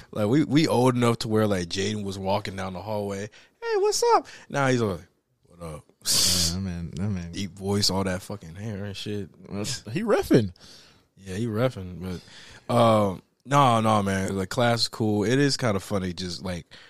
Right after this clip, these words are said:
Speaker 1: coming back. Like, I'm back from school, and it's just like, sometimes it don't even feel like school. It just feel like a long-ass business meeting.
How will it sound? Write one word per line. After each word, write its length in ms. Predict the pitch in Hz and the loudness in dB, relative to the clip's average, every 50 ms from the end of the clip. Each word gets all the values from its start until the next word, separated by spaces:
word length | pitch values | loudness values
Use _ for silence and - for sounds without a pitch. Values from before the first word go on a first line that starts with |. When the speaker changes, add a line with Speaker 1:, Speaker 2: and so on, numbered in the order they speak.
| _ _ | _ _
Speaker 1:
coming 240 | - 113 104 95 92 | -4 -2 -2 -2 -2
back. 180 | 95 90 92 | -4 -4 -4
Like, 160 | 95 87 87 | -4 -6 -4
I'm 100 | 95 101 | -4 -2
back 200 | 104 120 123 120 | 0 0 0 0
from 140 | - 120 110 101 | -2 -8 -10 -12
school, 460 | - - 139 135 123 117 110 104 95 | -10 -6 -4 -2 -2 -2 -2 -4 -6
and 80 | 92 95 | -6 -6
it's 120 | 95 - | -6 -6
just 120 | - 92 98 | -6 -6 -6
like, 220 | 87 85 82 82 | -8 -8 -8 -8
sometimes 340 | - 117 107 - 113 101 98 | -8 -8 -8 -8 -8 -8 -8
it 20 | |
don't 100 | 98 101 | -6 -8
even 100 | 90 80 - | -8 -10 -10
feel 160 | - 110 104 | -8 -8 -6
like 160 | 92 78 76 | -6 -6 -6
school. 220 | - - - 98 85 | -8 -8 -6 -6 -6
It 40 | 101 | -4
just 160 | 110 95 - | -6 -6 -6
feel 120 | - 104 95 | -6 -6 -8
like 140 | 87 78 | -6 -8
a 80 | 73 73 | -10 -12
long-ass 720 | 73 78 87 98 101 101 101 104 92 82 92 95 95 95 90 | -10 -10 -6 -4 -4 -4 -4 -4 -4 -6 -6 -6 -6 -6 -8
business 420 | 85 87 98 95 90 87 82 85 | -8 -8 -6 -6 -6 -8 -10 -12
meeting. 360 | 85 82 78 78 82 85 95 | -14 -14 -14 -14 -14 -16 -18